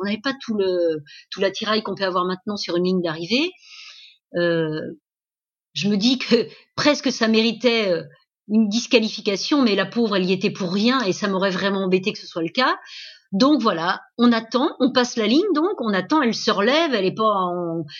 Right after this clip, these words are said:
elle est, elle est à la fois déçue et puis, euh, contrariée, hein, euh, je peux imaginer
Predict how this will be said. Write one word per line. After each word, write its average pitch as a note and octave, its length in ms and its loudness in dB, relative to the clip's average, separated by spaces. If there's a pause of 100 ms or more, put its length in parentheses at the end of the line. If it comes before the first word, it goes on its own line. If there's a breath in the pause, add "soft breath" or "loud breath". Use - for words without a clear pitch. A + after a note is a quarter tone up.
(220 loud breath)
elle F#3 120 2
est, F#3 200 4
elle F#3+ 120 2
est F#3 300 0
à G#3+ 80 2
la A3 80 2
fois A3 220 -2
déçue C4 720 2
et G3 140 2
puis, G#3 360 -2
euh, E3+ 420 2 (420 loud breath)
contrariée, G3+ 580 0
hein, C4 240 0
euh, F3 240 0
je D#3 180 -6
peux F3 160 -2
imaginer F3 520 0